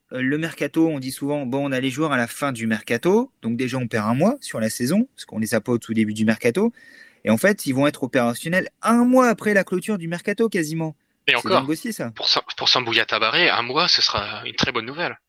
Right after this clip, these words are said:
Speaker 1: Ouais, on nous a dit fin mars, début avril, du côté d'Oswald Tonchot pour Sambou Yatabaré, donc le,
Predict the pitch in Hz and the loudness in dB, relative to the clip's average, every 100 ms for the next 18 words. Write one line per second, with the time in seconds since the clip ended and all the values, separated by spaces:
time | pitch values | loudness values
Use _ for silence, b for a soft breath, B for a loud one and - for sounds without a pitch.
0 | _ 117 117 110 113 113 127 131 - 147 | _ -2 -2 -2 -4 -4 -6 -6 -6 -4
1 | 160 160 127 139 139 135 110 101 101 110 | -4 -6 -2 0 0 0 -2 -6 -6 -6
2 | 123 110 110 104 107 113 110 143 123 - | -6 -4 -4 -4 -6 -6 -10 -10 -12 -6
3 | 113 110 123 113 107 110 123 143 113 - | -4 -2 -2 -2 -2 0 0 -2 -6 -8
4 | 107 | -8